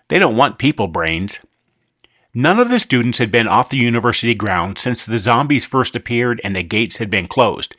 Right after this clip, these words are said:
so all they knew was what they could see over the fence surrounding the college. Jeffrey and Pookie were a big hit and had been constantly petted since they arrived. Zach found it strange inside the fenced grounds of the university.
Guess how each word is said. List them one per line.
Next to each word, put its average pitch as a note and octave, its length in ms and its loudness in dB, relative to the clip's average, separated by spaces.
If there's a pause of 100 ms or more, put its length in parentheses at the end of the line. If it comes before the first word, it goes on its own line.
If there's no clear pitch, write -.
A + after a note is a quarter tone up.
(240)
so C#3+ 240 0
all C#3+ 180 2
they E3 160 4
knew D3 220 4
was B2 220 0
what B2+ 160 2
they A#2+ 100 2
could G2+ 160 -4
see E3+ 240 2
over B2 180 0
the A2+ 120 0
fence C3 360 -2
surrounding A#2 460 0
the A2 80 -2
college. B2 540 -2 (420)
Jeffrey F3+ 400 2
and A3 120 0
Pookie B2+ 300 0
were G2+ 180 -2
a F#2 60 -6
big B2+ 300 0
hit G2 420 -6
and A2 120 -8
had A2 160 -2
been G#2 140 -4
constantly D3 600 0
petted F#2+ 400 -4
since G2 260 -6
they F#2+ 180 -2
arrived. D#2+ 500 -4 (520)
Zach F#3+ 280 0
found D#3 240 2
it D3 60 -2
strange A2 520 0
inside A2+ 360 0
the G2+ 80 -2
fenced - 420 -4
grounds G#2+ 380 0
of G2 80 -8
the F2+ 80 -4
university. G2 760 -4